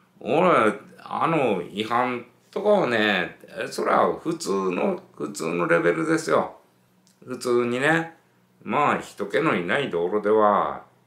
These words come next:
十キロ、二十キロオーバーはやってますけど、えー、でも、まあ、普通の範囲です。そういう中で、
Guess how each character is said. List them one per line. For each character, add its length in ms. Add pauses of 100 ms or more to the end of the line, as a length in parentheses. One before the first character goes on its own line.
十 140
キ 160
ロ、 100
二 180
十 140
キ 140
ロ 240
オ 80
ー 20
バ 80
ー 40
は 180
や 240
っ 240
て 100
ま 200
す 140
け 120
ど、 380 (680)
え 60
ー、 200
で 120
も、 480 (500)
ま 920
あ、 0 (100)
普 200
通 320
の 180
範 320
囲 440 (420)
で 120
す。 320 (560)
そ 360
う 20
い 80
う 40
中 240
で、 500